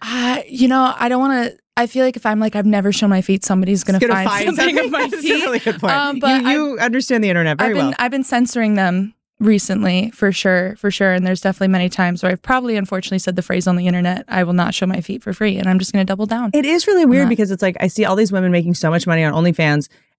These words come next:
Speaker 2: and I'm like, "I think that if you show your feet, you might make more money than if you show, like, bare butthole at this point."
Speaker 1: I agree. I also think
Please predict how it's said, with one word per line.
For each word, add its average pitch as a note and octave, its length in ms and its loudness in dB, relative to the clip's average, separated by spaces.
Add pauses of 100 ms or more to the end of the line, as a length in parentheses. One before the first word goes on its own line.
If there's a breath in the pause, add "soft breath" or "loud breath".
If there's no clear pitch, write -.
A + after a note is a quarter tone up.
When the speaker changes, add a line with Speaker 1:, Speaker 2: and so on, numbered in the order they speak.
(140)
Speaker 2:
and F3+ 360 0 (240)
I'm G3 120 2
like, F#3+ 320 0
"I G3 80 4
think C4+ 380 0
that A4 100 2
if G#4 140 0
you C4+ 100 4
show - 160 0
your G3+ 200 2
feet, - 440 2
you G3+ 140 2
might G3 320 2
make D4 180 -2
more G3+ 360 4
money E3+ 720 0 (120)
than F3 140 2
if E3+ 180 -2
you E3 300 2
show, F3 420 0
like, E3+ 180 -2 (120)
bare E3+ 260 2
butthole C#3 480 -4
at B2+ 100 -12
this - 160 -8
point." A2 360 -6
Speaker 1:
I D4 400 0
agree. B3 300 0
I A#3 180 -2
also C4+ 280 -6
think C4 460 -4